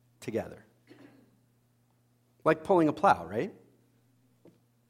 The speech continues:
You couldn't get work done back then without yoking together a couple of oxen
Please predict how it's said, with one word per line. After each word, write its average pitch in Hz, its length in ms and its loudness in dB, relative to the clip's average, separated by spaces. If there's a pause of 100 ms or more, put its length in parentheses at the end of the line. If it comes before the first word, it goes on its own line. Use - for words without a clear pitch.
(920)
You 131 100 -10
couldn't 208 220 0
get 190 200 8
work 156 380 0
done 131 280 4
back 110 300 0
then 113 260 -4
without 110 640 0
yoking 143 460 4
together 127 540 2
a 117 60 2
couple 131 320 0
of 123 100 2
oxen 117 800 -2